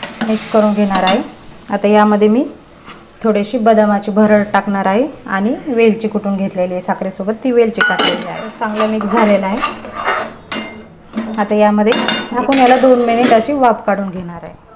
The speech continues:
तर मस्त दोन मिनिट अशी वाफ देऊन घेतलेली आहे शिऱ्याला. तर सुंदर असा हे तुपातील खरडणातला शिरा झालेला आहे, बघू शकता. आणि गुळामुळं आणि त्या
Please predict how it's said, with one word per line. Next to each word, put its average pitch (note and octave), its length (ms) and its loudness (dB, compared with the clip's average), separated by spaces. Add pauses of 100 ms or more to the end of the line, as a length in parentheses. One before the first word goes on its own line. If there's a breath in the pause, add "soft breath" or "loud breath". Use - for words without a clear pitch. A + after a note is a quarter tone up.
(100)
तर A#3 60 -2
मस्त A#3 260 0
दोन A#3+ 360 4
मिनिट A#3 280 0
अशी C4 420 2
वाफ A3+ 280 6
देऊन A3+ 200 6
घेतलेली G#3+ 360 4
आहे G3+ 120 2
शिऱ्याला. G#3+ 440 4 (1160)
तर A3+ 80 4
सुंदर B3+ 500 4
असा A#3 300 4
हे B3+ 120 6 (300)
तुपातील A#3+ 520 4
खरडणातला G#3+ 560 4
शिरा A3 260 4
झालेला G#3 360 4
आहे, C4 100 4 (540 loud breath)
बघू A#3 180 4
शकता. A#3+ 320 2
आणि A#3+ 300 2
गुळामुळं A#3+ 540 6
आणि A#3 300 4
त्या A3+ 80 4